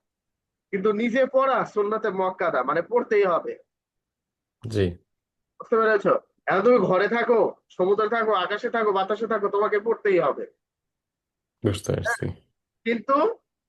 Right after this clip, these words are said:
Speaker 1: পুরো এলাকার মধ্যে দুই চারজনকে মসজিদে গিয়ে একসাথে পড়তেই হবে।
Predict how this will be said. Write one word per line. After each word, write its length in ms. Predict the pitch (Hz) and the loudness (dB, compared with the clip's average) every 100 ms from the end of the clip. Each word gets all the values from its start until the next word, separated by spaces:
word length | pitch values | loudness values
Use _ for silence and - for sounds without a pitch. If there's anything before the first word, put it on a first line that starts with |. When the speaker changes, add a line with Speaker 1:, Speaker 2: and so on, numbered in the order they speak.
| _ _ - | _ _ 0
Speaker 1:
পুরো 120 | 214 | 2
এলাকার 420 | 214 196 196 196 202 | 2 2 0 0 0
মধ্যে 300 | 208 196 247 311 403 _ _ | 0 2 2 2 -4 _ _
দুই 120 | 185 185 | -4 -2
চারজনকে 580 | 190 170 185 196 247 247 | -2 -2 -2 -2 0 0
মসজিদে 420 | 202 170 196 196 196 | 0 -2 -2 -2 0
গিয়ে 260 | 220 226 277 403 - _ 151 | 0 2 0 -2 -10 _ -10
একসাথে 420 | 151 - 143 208 | -10 -10 -4 -4
পড়তেই 420 | 180 156 156 135 | -2 -4 -2 -2
হবে। 220 | 127 - | -2 -6